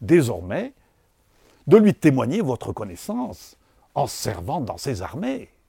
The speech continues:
La commune de Chalais doit fournir trois conscrits. Comme le prévoit le règlement, seuls les conscrits ayant moins d'un mètre quatre cent huitante-huit millimètres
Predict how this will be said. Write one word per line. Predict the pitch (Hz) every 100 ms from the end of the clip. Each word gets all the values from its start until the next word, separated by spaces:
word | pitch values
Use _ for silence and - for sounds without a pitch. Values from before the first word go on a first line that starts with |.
| _ _ _ _ _ _ _ _ _ _ _ _ _ -
La | 107
commune | - 117 135
de | 123
Chalais | 123 - 131 147
doit | 123
fournir | 117 143 123 151 -
trois | - 143 139 -
conscrits. | 147 110 - 123 - _ _ _ _ _ _ _ _
Comme | - 131
le | 135
prévoit | - 135 139 139 127
le |
règlement, | 101 110 110 127 226 262 _ _ _ _ _
seuls | - - 220 180
les | 110 110
conscrits | 117 - 208 190 - 117 127 117
ayant | 135 143 135
moins | 139 160 165
d'un | 127 110 156
mètre | 151 147 127 - _
quatre | - 147
cent | - 156
huitante-huit | 143 - 147 - - 131
millimètres | 98 127 165 196 320 302 - -